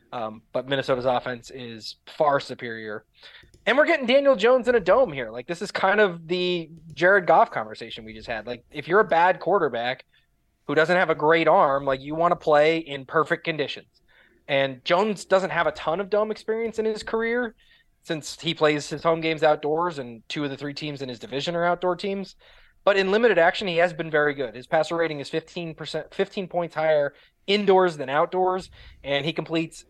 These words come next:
sixty-seven and a half percent of his dome passes versus sixty-three and a half percent of outdoor passes. Um, Minnesota's a heavy over team this season, nine and five.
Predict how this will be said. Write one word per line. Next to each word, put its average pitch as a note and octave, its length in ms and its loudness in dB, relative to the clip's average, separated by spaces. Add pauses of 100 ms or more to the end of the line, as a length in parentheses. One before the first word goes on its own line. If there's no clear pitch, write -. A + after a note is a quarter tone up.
sixty-seven F#3+ 840 -2
and D3 120 -4
a - 20 -4
half D3 260 -10
percent C#3+ 280 -10
of A#2+ 80 -10
his B2 120 -12
dome B2+ 280 -6
passes A#2 380 -12
versus A#2+ 360 -14
sixty-three C3 480 -16
and A#2+ 80 -16
a A2+ 40 -12
half A#2 200 -8
percent A#2 380 -16 (420)
of A#2 180 -10
outdoor B2+ 380 -8
passes. A#2+ 560 -10 (460)
Um, C3 400 -2 (720)
Minnesota's D#3+ 460 2
a C#3+ 40 2
heavy D#3+ 340 0
over D#3+ 300 -2
team D#3+ 280 -8
this C#3 180 -4
season, F3+ 400 -4
nine D3 220 2
and C3+ 120 -10
five. C#3+ 420 4